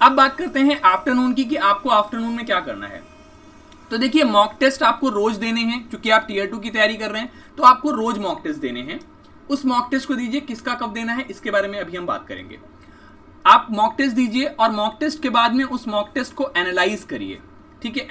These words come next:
Analysis करिए उस mock test की कि भाई मेरा इस, इस mock test में मेरे इस particular topic के इतने question गलत हुए, इस particular topic के ये सवाल गलत हो रहा है, ये consistently मैं पांच mock test दे चुका हूँ, या लगातार मेरा पैराजंबल का सवाल गलत होता है,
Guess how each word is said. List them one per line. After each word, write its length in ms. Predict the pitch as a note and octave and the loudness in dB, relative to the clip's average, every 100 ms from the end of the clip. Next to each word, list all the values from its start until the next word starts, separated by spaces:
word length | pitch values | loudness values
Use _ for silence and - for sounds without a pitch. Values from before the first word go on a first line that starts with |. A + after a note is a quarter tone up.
| G3 | -2
Analysis 460 | A3+ B3 B3 C4+ | -2 -4 -4 -4
करिए 260 | - D#3 C#3 | -2 -2 -2
उस 140 | C3 B2+ | -4 -8
mock 180 | A2 - | -14 -14
test 200 | C3 - | -16 -10
की 120 | A#3 C#4 - - | -6 -6 -8 -16
कि 80 | B3 | -8
भाई 180 | G#3 B3+ | -2 -2
मेरा 220 | A3+ G#3+ A#3 A3+ | 0 0 -2 -6
इस, 260 | - - - | -12 -14 -6
इस 260 | F#3+ F#3+ - | -4 -4 -10
mock 280 | F3+ F3+ F3 | -8 -6 -6
test 180 | G3+ G3 | -8 -8
में 80 | A#3+ | -6
मेरे 180 | A3+ A3+ | -6 -6
इस 220 | G#3 A3 | -8 -4
particular 460 | - F#3+ F#3 F#3 | 0 0 -2 -4
topic 300 | F#3 G3 G3+ | -4 -4 -6
के 100 | - | -10
इतने 300 | A#3 F#3 E3 | -8 -6 -8
question 300 | D#3 C3+ - | -8 -10 -10
गलत 220 | A2+ G#2+ A2 | -10 -10 -10
हुए, 160 | G#2+ - - - - | -12 -12 -16 -20 -10
इस 140 | A3 B3 | -8 -4
particular 420 | A3+ G3+ G#3 G#3 | -4 -4 -4 -2
topic 300 | G3+ - - | 0 -2 -4
के 60 | B3+ | -8
ये 220 | G#3 F3+ | -6 -4
सवाल 300 | - - C3 | 0 0 -2
गलत 260 | A#2+ A#2+ | -6 -8
हो 80 | A#2 | -8
रहा 120 | G#2 | -8
है, 120 | G2+ - - - | -8 -10 -18 -16
ये 180 | F3 A#3+ | -8 -4
consistently 680 | A#3+ G3+ A#3 A#3+ B3 A3+ A#3+ | 0 0 -2 -6 -6 -6 -6
मैं 160 | A#3+ - | -8 -4
पांच 260 | F#3+ G3+ | -4 -4
mock 180 | G#3+ G#3+ | -6 -8
test 160 | A#3 F#3 | -10 -8
दे 100 | F#3 | -8
चुका 240 | F3 G#3+ | -8 -8
हूँ, 180 | G#3+ B3 | -6 -4
या 160 | B3+ B3 F#3 | -6 -6 -6
लगातार 500 | F3+ F#3 G3+ G#3+ A#3 | -4 0 0 0 -2
मेरा 220 | G#3 A3 | -2 -4
पैराजंबल 520 | - F#3+ G3 G3 G3 | -2 -4 -4 -4 -4
का 80 | G3+ | -4
सवाल 260 | F#3 D3+ | -2 -2
गलत 300 | E3+ B2+ B2+ | -2 -6 -10
होता 200 | A#2+ A2 | -10 -8
है, 120 | G2+ | -8